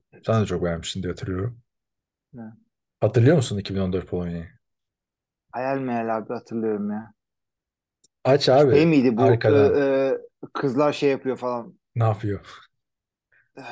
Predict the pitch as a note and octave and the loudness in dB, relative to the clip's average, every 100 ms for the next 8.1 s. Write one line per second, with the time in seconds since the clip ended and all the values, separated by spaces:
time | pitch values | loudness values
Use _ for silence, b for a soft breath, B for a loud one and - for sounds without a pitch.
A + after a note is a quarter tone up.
0 | B2 B2 B2+ A#2+ B2 F3 F3+ E3+ D#3+ F#3 | -14 -12 -10 -10 -12 -12 -8 -6 -2 0
1 | F3+ G3 E3 F#3 E3+ G3 F3 F#3 F3 F3+ | 0 0 0 2 4 2 0 2 6 6
2 | F3+ D3+ A#2+ A#2 - _ _ _ _ - | 6 4 0 -6 -14 _ _ _ _ 0
3 | A#2 A#2 D3+ F3 G#3 G#3 F3 A3 A3+ - | 2 4 4 4 2 0 0 0 0 0
4 | D3+ G#3+ - _ _ _ _ _ _ _ | 0 0 -4 _ _ _ _ _ _ _
5 | _ _ _ _ - B2 A#2 A#2 - A2+ | _ _ _ _ -8 -4 -2 -4 -2 -4
6 | - A2 A2 - G#2+ C3 C3+ D#3+ B2+ G#2+ | -2 -2 -2 -4 -4 -2 -2 -2 -4 -2
7 | C3 C3+ A#2+ A#2 A#2 A2+ A2 - C3 C3 | -2 0 0 0 0 -2 -4 -4 -2 -4
8 | - | -8